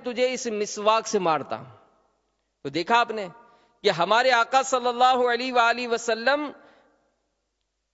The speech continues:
کبھی بھی اپنے نفس کی خاطر انتقام نہیں لیتے تھے۔ اور آج ایک آج کل کا مسلمان ہے کہ اگر نوکر کسی کام میں کوتاہی کر دے تو گالیوں کی بوچھاڑ،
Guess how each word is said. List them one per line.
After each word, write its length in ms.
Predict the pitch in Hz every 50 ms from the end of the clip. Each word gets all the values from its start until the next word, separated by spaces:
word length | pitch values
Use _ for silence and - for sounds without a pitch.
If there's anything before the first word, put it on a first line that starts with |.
| _ _ _ _ _
کبھی 340 | 240 254 233 214 285 311 302
بھی 200 | 285 302 311 302
اپنے 200 | 294 - 269 262
نفس 340 | 254 247 262 311 339 - -
کی 140 | 302 320 311
خاطر 500 | - 277 254 262 262 - 320 311 - 214 - 180 170 - - - _ _
انتقام 560 | - 254 269 - - 269 - - 302 339 349 359
نہیں 160 | 370 370 359
لیتے 280 | 339 311 254 262 240
تھے۔ 200 | 190 156 151 104 - - - - _ _ _ _ _ _ _ _ _ _
اور 160 | - 202 220 220
آج 380 | 208 220 247 269 277 226 202 - - - - - - -
ایک 220 | - 214 233 -
آج 260 | 190 208 226 254 - -
کل 140 | 269 269
کا 120 | 262 277 269
مسلمان 540 | 262 262 - 269 262 262 254 247 240 226 202
ہے 100 | 180 175 185 - - - _
کہ 60 | 202
اگر 200 | 214 208 240 214
نوکر 380 | 214 226 240 247 - 269 277 277 220
کسی 240 | 277 262 - 277 247
کام 280 | - 262 247 262 269
میں 100 | 269 269 -
کوتاہی 380 | 240 254 254 254 269 262 269 269
کر 180 | 208 262 269 262
دے 160 | 247 269 269
تو 120 | 226 247
گالیوں 400 | 208 196 214 214 226 233 247 240
کی 120 | 214 226 202
بوچھاڑ، 520 | 175 196 202 - - - 226 247 247 214